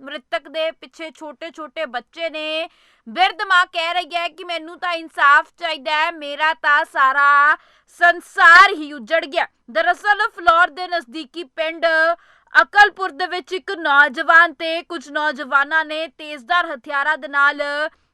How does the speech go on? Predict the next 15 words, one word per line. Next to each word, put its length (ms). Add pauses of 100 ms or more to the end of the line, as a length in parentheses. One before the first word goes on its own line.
(180)
ਹਮਲਾ 400
ਕਰ 240
ਦਿੱਤਾ 340
ਹੈ। 40
ਦੱਸਿਆ 420
ਜਾ 260
ਰਿਹਾ 80
ਹੈ 60
ਕਿ 140
ਲਾਸ਼ 280
ਦੇ 180
ਲਈ 140
ਹਸਪਤਾਲ 600
ਲਿਜਾਂਦੇ 480
ਸਮੇਂ 560